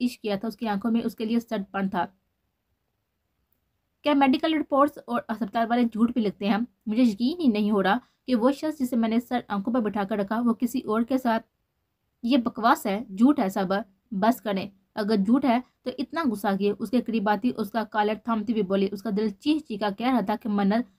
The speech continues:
तुम कहीं गलती ना कर दो। ये वो शख्स है जिसने तुमसे निकाह होने पर भी तुम्हें नजर उठाकर नहीं देखा था, लेकिन अपने सामने मौजूद सबूतों को वो यूं नजरअंदाज नहीं कर सकती थी।" और तबरेशा का लहजा, "मैंने तुम्हें कहा था ना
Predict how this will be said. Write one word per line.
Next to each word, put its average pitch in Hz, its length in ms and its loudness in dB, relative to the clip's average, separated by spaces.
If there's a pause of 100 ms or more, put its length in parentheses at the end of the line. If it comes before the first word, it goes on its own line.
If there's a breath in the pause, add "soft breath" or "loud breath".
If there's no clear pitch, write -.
(120)
तुम 269 160 4
कहीं 262 300 2
गलती 208 260 0
ना 214 160 4
कर 190 200 -2
दो। 185 200 0 (300)
ये 214 100 2
वो 214 160 2
शख्स - 320 -4
है 208 160 0 (300 soft breath)
जिसने 285 320 0
तुमसे 277 280 -2
निकाह 226 240 0
होने 240 220 4
पर 240 140 0
भी 202 140 2
तुम्हें 208 240 -2
नजर 202 260 -2
उठाकर 220 360 -2
नहीं 214 140 2
देखा 196 240 -2
था, 208 240 -4
लेकिन 208 220 -4
अपने 208 200 -4
सामने 208 300 -2
मौजूद 202 260 0
सबूतों 202 380 -2
को 208 180 0 (340)
वो 240 60 2
यूं 240 220 6
नजरअंदाज 240 580 2
नहीं 240 140 6
कर 196 140 -2
सकती 202 220 -4
थी।" 220 200 -2 (100)
और 208 100 -4
तबरेशा 208 440 -4
का 240 140 -2
लहजा, 233 400 2 (1200)
"मैंने 240 200 4
तुम्हें 330 240 -2
कहा 339 180 4
था 311 140 0
ना 226 160 0